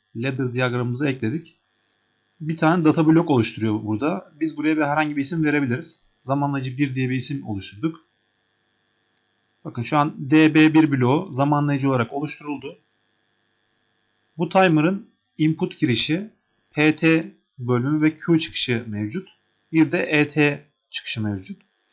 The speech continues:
Burada P T bölümüne saniye cinsinden birim yazacaksak on S yazdık mesela. Yani bu on saniyeyi belirtiyor. Eğer S'yi yazmasaydık, direkt on olarak bıraksaydık, e, burada on milisaniye olarak geçerli olacaktı.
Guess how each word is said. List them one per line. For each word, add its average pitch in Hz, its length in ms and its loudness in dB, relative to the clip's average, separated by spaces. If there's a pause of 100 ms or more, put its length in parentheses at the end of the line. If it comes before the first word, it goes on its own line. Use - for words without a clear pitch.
(460)
Burada 160 280 2
P 165 200 2
T 180 200 2
bölümüne 165 460 2 (840)
saniye 156 500 2
cinsinden 165 400 2
birim 160 200 4
yazacaksak 165 720 2 (200)
on 170 280 4
S 170 220 -2
yazdık 117 440 4
mesela. 117 480 -6
Yani 127 260 -4
bu 160 120 0
on 170 140 2
saniyeyi 147 480 -2
belirtiyor. 117 380 -4
Eğer 139 140 4
S'yi 143 380 -4
yazmasaydık, 165 680 -2 (500)
direkt 160 240 0
on 175 140 4
olarak 135 380 2
bıraksaydık, 120 600 -4 (540)
e, 101 200 -16
burada 156 600 2
on 175 180 4
milisaniye 113 520 2
olarak 101 280 -4
geçerli 104 340 -6
olacaktı. 101 540 -8